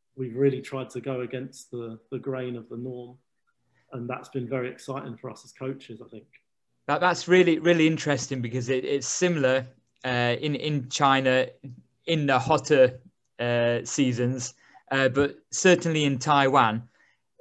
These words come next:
Speaker 2: without going too deep into, into tactics, <laughs> but when, like you said, they seem to have more time on the ball because not everyone can maintain the pressing. So in,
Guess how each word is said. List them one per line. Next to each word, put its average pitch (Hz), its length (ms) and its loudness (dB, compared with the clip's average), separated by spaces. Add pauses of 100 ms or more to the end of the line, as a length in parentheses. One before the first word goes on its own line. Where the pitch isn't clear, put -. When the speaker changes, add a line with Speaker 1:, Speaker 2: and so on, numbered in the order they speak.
(600)
Speaker 2:
without 165 320 6
going 160 240 8
too 170 180 2
deep 151 240 4
into, 135 380 2
into 139 200 -2
tactics, 135 560 0
<laughs> 139 140 -2
but - 220 4 (720)
when, 190 560 4 (640)
like 190 220 4
you 180 60 0
said, 147 480 2 (160)
they 180 240 8
seem 185 280 -2
to 165 80 -4
have 160 200 2
more 185 200 4
time 175 360 2
on 165 140 2
the 156 80 4
ball 156 260 8
because 127 320 0
not 156 200 0
everyone 143 400 2
can 139 160 -6
maintain 135 460 -2
the 117 100 2
pressing. 127 520 -2 (580)
So 151 480 6 (200)
in, 160 220 6